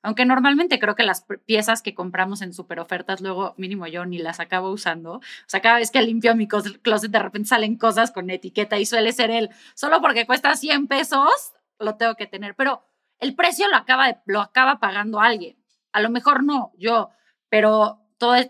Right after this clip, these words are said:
todo el resto de, del ambiente alrededor de producir esta presa, esta presa, esta pieza, eh, pero creo que es algo que nos falta conciencia, porque muchas veces veo que la gente, eh, dice como de,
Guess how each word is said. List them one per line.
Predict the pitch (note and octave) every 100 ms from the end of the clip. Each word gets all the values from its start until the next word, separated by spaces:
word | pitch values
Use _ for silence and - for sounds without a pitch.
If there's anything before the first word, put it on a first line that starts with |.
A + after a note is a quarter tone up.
| _
todo | C4 C4 C4+
el | B3+
resto | B3 B3 B3 - A3+
de, | A3+ G3 E3+
del | F3+ F#3 F3+
ambiente | F3+ F#3+ G#3 G#3
alrededor | G#3 G3 F3+ F#3+ F#3+
de | G3
producir | F3 F3 E3+ G3
esta | F#3+ - -
presa, | - G3+ F#3+ F3 F3+
esta | G3 F#3 F#3
presa, | F3+ F3
esta | F3+ - G#3+
pieza, | A3+ A3+ - F#3 G3 - _ _ _ _ _
eh, | G3 G3 -
pero | C4 B3+ B3+
creo | D4+
que | D4
es | F4
algo | C#4+ C4+ C#4+
que | B3
nos | G3+ -
falta | G#3+ A#3 A3
conciencia, | F#3 F#3+ G3 F#3+ G3 F#3+
porque | F#3+ F3+
muchas | G#3 A3+ C4 A#3
veces | A3 A3+
veo | G#3 G3+
que | G#3+
la | F#3+
gente, | - G3 G3 F#3+ F#3 F#3+ - _ _ _
eh, | F#3+ F#3+
dice | F#3 G#3 G#3
como | F#3+ F#3 F#3
de, | F#3 F3+ E3+